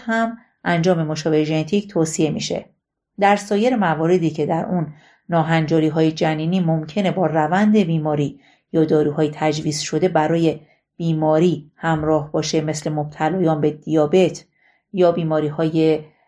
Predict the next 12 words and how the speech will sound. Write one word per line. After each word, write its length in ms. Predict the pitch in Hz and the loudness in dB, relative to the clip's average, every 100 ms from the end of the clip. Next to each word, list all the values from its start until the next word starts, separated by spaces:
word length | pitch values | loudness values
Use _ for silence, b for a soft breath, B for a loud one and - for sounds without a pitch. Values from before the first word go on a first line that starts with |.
| b | b
اه، 340 | 165 160 147 143 | 0 2 2 2
روانی 800 | 156 156 151 151 156 175 170 160 | 2 0 0 -2 0 -2 -2 0
یا 200 | 147 147 | 2 0
سر، 680 | - - 175 175 202 214 214 _ _ | -4 -6 -2 2 2 0 -4 _ _
هم 260 | - 214 196 | -4 -2 -2
مشاوره 400 | 170 165 156 151 | -2 -2 -2 -2
ژنتیک 560 | 151 147 165 190 190 | -2 -4 -2 -2 -2
توصیه 360 | 156 151 - 139 | -4 -4 -2 -4
می‌شه. 220 | 147 151 | -4 -2
و 100 | 147 | 0
در 200 | 165 160 | 2 2
آخر 400 | 165 160 190 208 | 0 0 -2 -2